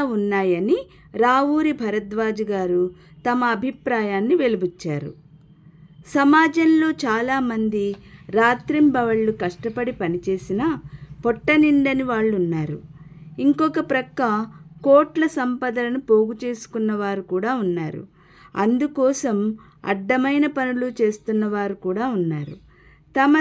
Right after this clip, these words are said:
సంపదలను పెంచుకోవడానికి, పెరిగిన సంపదలను భద్రపరుచుకోవడానికి దేశాలకు దేశాలను యుద్ధంలో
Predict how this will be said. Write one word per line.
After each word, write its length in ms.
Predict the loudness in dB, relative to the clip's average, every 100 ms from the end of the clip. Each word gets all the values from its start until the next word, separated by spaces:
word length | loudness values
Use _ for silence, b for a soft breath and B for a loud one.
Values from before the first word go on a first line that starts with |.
| 2
సంపదలను 720 | -2 -2 -2 0 2 2 -2 -2
పెంచుకోవడానికి, 1080 | -4 -4 -4 -2 -2 -2 -2 -2 -4 -4 -4 -4 b b b 0
పెరిగిన 480 | 2 4 4 4 4 2
సంపదలను 720 | -2 -2 -4 -2 0 0 -2 -4 -6 b b -6
భద్రపరుచుకోవడానికి 1500 | 0 0 2 0 0 -2 -4 -4 0 0 0 -2 -2 -4 -4 -4 -4 b b _ _ _ _ _ -20 -20 -20 -20 -20 _ -20 -20 _ _ -8
దేశాలకు 880 | -2 2 2 2 0 2 2 0 6 8
దేశాలను 680 | 8 4 -4 -2 -2 0 -2 -2 b b -8
యుద్ధంలో 600 | -8 -2 0 4 4